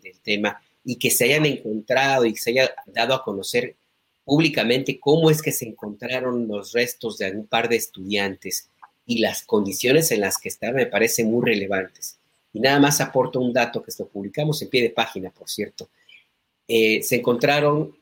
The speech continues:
restos de dos estudiantes que no tenían huellas de haber sido expuestos a el calor intenso de una hoguera, sino que tenían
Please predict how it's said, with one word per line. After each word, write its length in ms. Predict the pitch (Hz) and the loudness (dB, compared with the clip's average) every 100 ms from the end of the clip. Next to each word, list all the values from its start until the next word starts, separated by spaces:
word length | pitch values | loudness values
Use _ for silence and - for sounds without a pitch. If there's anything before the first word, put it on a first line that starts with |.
| _ | _
restos 480 | - 135 151 - 143 | 0 2 2 -2 -2
de 100 | 120 | 2
dos 180 | 117 - | 2 0
estudiantes 800 | - 120 113 120 120 - 151 _ _ _ _ | -6 -4 0 2 0 -6 -8 _ _ _ _
que 120 | 117 | 0
no 440 | 120 143 170 - - | 4 4 4 0 -2
tenían 560 | 117 120 139 135 135 - | -2 2 4 2 0 -2
huellas 440 | 127 127 131 127 | 0 2 2 -2
de 80 | 110 | -4
haber 220 | 98 117 | -2 -2
sido 640 | 117 - 117 110 120 - _ - | -2 -8 -6 0 0 0 _ -12
expuestos 840 | 104 - - 120 117 - 123 - - | -12 -12 -14 -6 -4 -2 -4 -4 -6
a 100 | - | -6
el 200 | - 107 | -4 -6
calor 280 | - 110 120 | -2 0 2
intenso 580 | 123 120 113 110 123 76 | 0 0 0 0 -2 -2
de 160 | 104 | 0
una 180 | 110 117 | 0 0
hoguera, 560 | 104 95 113 107 95 - _ _ _ _ _ _ | -2 0 2 2 0 -8 _ _ _ _ _ _
sino 340 | - - 107 - | -8 -2 -2 -2
que 120 | 107 | -4
tenían 580 | 110 113 127 127 135 | -2 2 2 2 -2